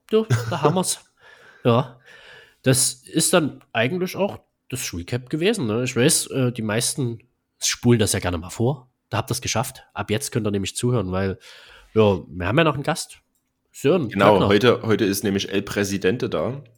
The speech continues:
Speaker 1: Ja, Sören Klöckner. Und, ja, b-, bist, bist du aufgeregt, Erik?
Speaker 2: Aufgeregt? Nö.
Speaker 1: Nö, nö. Aber wir, wir freuen uns.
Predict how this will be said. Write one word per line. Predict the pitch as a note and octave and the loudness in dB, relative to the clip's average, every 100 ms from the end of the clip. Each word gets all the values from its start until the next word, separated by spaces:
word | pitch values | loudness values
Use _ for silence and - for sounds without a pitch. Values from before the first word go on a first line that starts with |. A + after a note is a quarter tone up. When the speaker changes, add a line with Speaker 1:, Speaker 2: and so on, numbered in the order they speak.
| _ | _
Speaker 1:
Ja, | - F2 G2 F2 | -8 -6 -6 -6
Sören | G2+ G#2+ | -4 -4
Klöckner. | G#2+ A2+ B2+ G#2 - _ _ | -2 -2 0 -4 -6 _ _
Und, | A#2 G2+ G2 F#2 - | -2 -2 -2 -8 -8
ja, | F#2 F2 - _ - | -6 -6 -10 _ -14
b-, | A2 | -12
bist, | E2+ - - - | -10 -10 -10 -10
bist | A#2 | -8
du | - | -4
aufgeregt, | B2+ - E3+ F#3 - - - | -4 -2 -4 -4 -8 -18 -6
Erik? | F3 G3 G3 - _ _ _ | -4 -4 -6 -20 _ _ _
Speaker 2:
Aufgeregt? | A2+ D3+ G#3 A3 | -6 2 2 2
Nö. | - F#2+ - - _ _ - | 0 -2 -4 -18 _ _ -4
Speaker 1:
Nö, | G#2 F2+ D#2+ | -2 -2 -4
nö. | F#2 E2+ F2 - | -8 -8 -10 -12
Aber | F#2+ F2 D#2 | -8 -8 -8
wir, | F2+ A2 A#2 | -6 -4 4
wir | C3 | 4
freuen | B2+ G#2+ | 6 2
uns. | F2 E2 | 2 -6